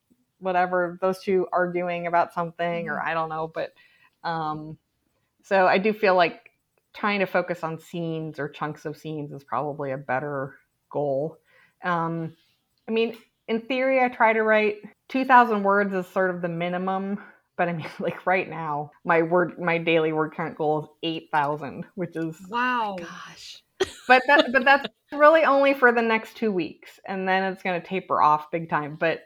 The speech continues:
Speaker 1: um, right now, I'm
Speaker 2: Mm-hmm.
Speaker 1: just really behind the eight ball with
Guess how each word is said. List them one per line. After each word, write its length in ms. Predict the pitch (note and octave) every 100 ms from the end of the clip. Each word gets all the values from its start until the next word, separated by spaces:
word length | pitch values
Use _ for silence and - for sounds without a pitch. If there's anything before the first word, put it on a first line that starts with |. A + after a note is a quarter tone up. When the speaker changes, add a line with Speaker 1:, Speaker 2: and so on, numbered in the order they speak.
| _
Speaker 1:
um, 480 | D3+ D3 C#3+ D3 D3+ _ _ _ F#3
right 200 | E3+ D#3+
now, 180 | E3
I'm 120 | D#3+ D#3
Speaker 2:
Mm-hmm. 80 |
Speaker 1:
just 100 | D3+
really 260 | D3+ D#3 D3+
behind 440 | D3 C#3 C3 C#3 _ _ -
the 120 | -
eight 280 | - C#3+ C#3
ball 280 | - C3 -
with 160 | B2